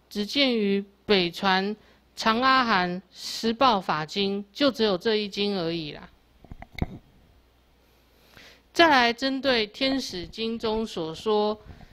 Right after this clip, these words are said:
阎王呵斥责备中阴罪人，使其头下脚上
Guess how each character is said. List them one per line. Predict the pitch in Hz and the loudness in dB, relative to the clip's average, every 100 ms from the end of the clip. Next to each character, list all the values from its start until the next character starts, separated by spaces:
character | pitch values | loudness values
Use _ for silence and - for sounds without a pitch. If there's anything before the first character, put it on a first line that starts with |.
| - - | -20 -4
阎 | 233 254 277 | 2 2 4
王 | 254 220 226 254 _ _ _ _ _ _ - | 4 4 2 -6 _ _ _ _ _ _ -20
呵 | - - - - - 285 | -20 -16 -14 -4 2 4
斥 | 294 - 277 233 | 2 -2 -2 -2
责 | 202 196 196 | 0 2 2
备 | 202 233 202 - - | 2 2 2 -2 -4
中 | - 247 247 | 2 2 2
阴 | 247 240 247 | 0 -2 -2
罪 | 233 240 190 | 2 4 4
人， | 165 170 165 160 175 - - - _ | 0 0 0 -2 -6 -12 -20 -20 _
使 | - - 220 | -8 -2 -2
其 | - 220 226 233 - _ | 0 0 0 -2 -6 _
头 | - 226 220 | 0 2 4
下 | 247 - 302 220 180 | 2 2 2 2 0
脚 | - 170 156 | -2 -4 -4
上 | - 254 202 180 | -2 0 0 -2